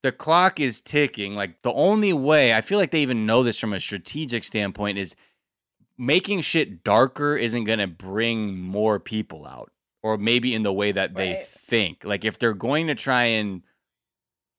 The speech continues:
Speaker 1: get more people to soften up to the idea of voting, reelecting him, then you would need to see some bit of compassion, because it seems like despite your, uh, what your party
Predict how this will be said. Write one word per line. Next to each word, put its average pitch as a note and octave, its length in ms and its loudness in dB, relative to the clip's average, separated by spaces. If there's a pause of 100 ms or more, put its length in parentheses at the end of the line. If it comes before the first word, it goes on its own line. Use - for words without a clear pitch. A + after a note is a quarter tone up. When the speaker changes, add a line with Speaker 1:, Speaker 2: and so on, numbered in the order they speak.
(120)
Speaker 1:
get A#2+ 180 0
more A#2 380 2
people A#2+ 280 -2
to F#2+ 100 0
soften A2+ 640 2
up G#2 260 -2
to C3 100 -4
the A#2+ 140 2
idea G#2+ 480 2
of F2+ 200 -4
voting, G2 500 -2
reelecting F#2+ 680 -2
him, F2+ 280 -6
then G2 380 -6
you A2 160 -6
would A2 140 -4
need B2+ 200 0
to B2 80 -4
see A2+ 220 -6
some F3 760 0 (580)
bit B2 280 2 (380)
of G#2 320 0
compassion, A2 720 -2
because G#2 180 -4
it A2+ 120 -6
seems C#3 260 -2
like A2+ 260 0 (460)
despite C#3+ 500 0
your, A2+ 280 -10
uh, G#2 220 2
what G2+ 200 -4
your G2 140 -6
party B2 500 2